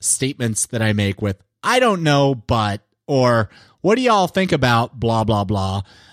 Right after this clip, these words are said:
Um, it, and I think it kinda soft pedals, you know, even though I might feel strongly about a particular idea, it,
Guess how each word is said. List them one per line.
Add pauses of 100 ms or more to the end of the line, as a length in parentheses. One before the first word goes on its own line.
(180)
Um, (240)
it, (320)
and
I
think
it
kinda
soft
pedals,
you
know,
even
though
I
might
feel
strongly
about
a
particular
idea, (560)
it,